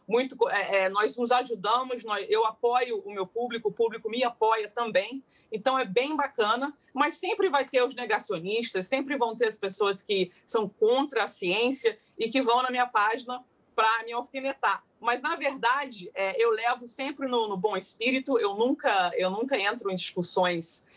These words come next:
mal educadas com ninguém. Inclusive, eu sempre falo no começo dos meus vídeos, "Fala, galerinha", e "Fala, dinossauros", porque eles estão sempre aí.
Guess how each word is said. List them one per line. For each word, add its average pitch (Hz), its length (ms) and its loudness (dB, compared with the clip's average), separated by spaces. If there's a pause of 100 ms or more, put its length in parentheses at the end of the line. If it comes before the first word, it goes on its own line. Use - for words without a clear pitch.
mal 185 220 4
educadas 180 500 0
com 175 100 -4
ninguém. 175 440 -2 (200)
Inclusive, 240 520 0
eu 262 40 -2
sempre 269 380 -2
falo 220 340 2
no 233 100 -4
começo 196 360 -2
dos 208 120 -4
meus 226 260 2
vídeos, 240 500 -6 (220)
"Fala, 247 380 2
galerinha", 240 680 -2
e 330 140 -2
"Fala, 269 420 0
dinossauros", 247 840 -2
porque - 240 -10
eles 320 140 -2
estão 339 220 -4
sempre 311 420 -2
aí. 214 260 -2